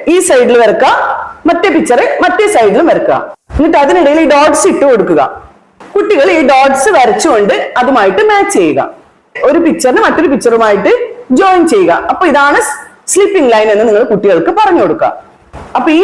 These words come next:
ആക്ടിവിറ്റിയും, അതായത് സ്ലീപ്പിംഗ് ലൈനിന്റെ ഈ ആക്ടിവിറ്റിയും കുറച്ച് ദിവസം ചെയ്യിപ്പിക്കുക. ഇനി അടുത്തതായിട്ട് സ്ലാന്റിംഗ് ലൈൻ. ഇവിടെ ഒരു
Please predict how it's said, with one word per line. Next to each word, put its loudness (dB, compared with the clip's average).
ആക്ടിവിറ്റിയും, 0
അതായത് 0
സ്ലീപ്പിംഗ് 0
ലൈനിന്റെ 2
ഈ 2
ആക്ടിവിറ്റിയും -2
കുറച്ച് -2
ദിവസം 0
ചെയ്യിപ്പിക്കുക. 0
ഇനി 2
അടുത്തതായിട്ട് 2
സ്ലാന്റിംഗ് 2
ലൈൻ. -2
ഇവിടെ 2
ഒരു 2